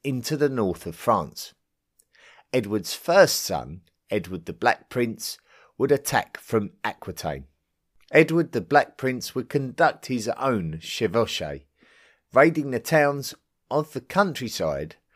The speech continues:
on his journey towards Paris. King John the second of France decided to challenge the advance of Edward the Black Prince,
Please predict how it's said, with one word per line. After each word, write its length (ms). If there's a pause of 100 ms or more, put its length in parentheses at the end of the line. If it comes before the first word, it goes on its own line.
(320)
on 320 (120)
his 180
journey 320
towards 380
Paris. 560 (1400)
King 200
John 260
the 60
second 380
of 60
France 380
decided 540
to 140
challenge 720 (220)
the 140
advance 580
of 120
Edward 340
the 80
Black 280
Prince, 420